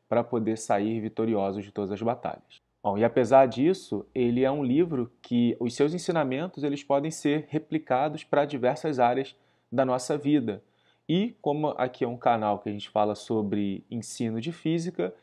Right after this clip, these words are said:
eu vou tentar trazer um posicionamento sobre como você pode aplicar os ensinamentos do Sun Tzu para estudar física.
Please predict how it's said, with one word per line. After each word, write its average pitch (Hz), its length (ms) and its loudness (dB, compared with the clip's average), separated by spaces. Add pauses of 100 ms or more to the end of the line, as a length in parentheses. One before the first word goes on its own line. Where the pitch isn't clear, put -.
(180)
eu 117 100 0
vou 131 120 2
tentar 143 340 2
trazer 131 560 2
um 123 260 -6
posicionamento 147 960 0
sobre 139 240 -4
como 170 240 -6
você 175 240 -6
pode 147 240 -2
aplicar 139 420 0
os 120 100 -2
ensinamentos 127 760 -2
do 127 100 -4
Sun 123 220 -10
Tzu 139 440 2 (320)
para 131 260 10
estudar 139 380 2
física. 95 540 -8